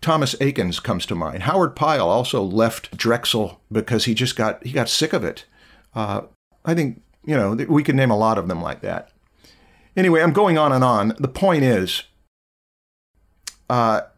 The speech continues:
getting a de-, getting a degree and finding some art parents who explain things well, and then finding your own style, videotaping yourself can be really helpful.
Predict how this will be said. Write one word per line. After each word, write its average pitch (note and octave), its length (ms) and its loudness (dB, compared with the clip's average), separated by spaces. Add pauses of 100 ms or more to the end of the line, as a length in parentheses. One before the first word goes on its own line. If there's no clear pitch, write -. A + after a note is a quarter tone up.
(560)
getting F3+ 340 2
a E3+ 60 4
de-, C3+ 240 0 (160)
getting F#3 260 2
a G3+ 40 2
degree C#3 560 2
and A#2+ 140 0
finding D3+ 720 0
some C3+ 500 0
art C3 340 -2
parents B2+ 560 0 (420)
who C#3 180 4
explain C#3+ 720 0
things G2+ 340 -2
well, F2+ 520 -2 (340)
and C3+ 220 4
then E3+ 240 4
finding D#3 540 2
your D3 300 4
own C#3 220 2
style, B2+ 560 0
videotaping A2+ 960 2
yourself F#2 600 -2 (600)
can B2+ 200 2
be B2 140 4
really A2+ 880 4
helpful. F2+ 540 -4